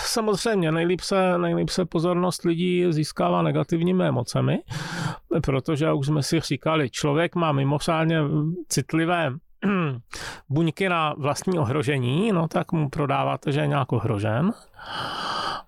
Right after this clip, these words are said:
A teď je otázka, jestli se tady skutečně dokážeme nějak vzpamatovat, vytvořit si určitou, určitou rezistenci, ne-li imunitu, nebo jestli v tom pojedeme jako v digitálním fentanylu do aleluja.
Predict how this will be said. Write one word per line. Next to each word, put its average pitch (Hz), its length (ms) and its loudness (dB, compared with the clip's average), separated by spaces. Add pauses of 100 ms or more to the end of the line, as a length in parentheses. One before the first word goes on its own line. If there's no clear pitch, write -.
(160)
A 120 320 0
teď - 200 -4
je 339 80 2
otázka, 185 500 -2
jestli 208 280 -2
se 202 160 -2
tady 202 220 -2
skutečně 151 480 -2
dokážeme 160 560 0
nějak 185 200 0
vzpamatovat, 131 580 -2
vytvořit 160 400 -2
si 175 80 0
určitou, 180 320 0
určitou 175 380 0
rezistenci, 120 760 0
ne-li 139 300 0
imunitu, 113 640 0
nebo 175 200 0
jestli 156 220 0
v - 60 -6
tom 175 160 0
pojedeme 147 400 2
jako 143 180 0
v 127 60 2
digitálním 127 520 0
fentanylu 117 600 0
do 107 160 -2
aleluja. 110 460 -4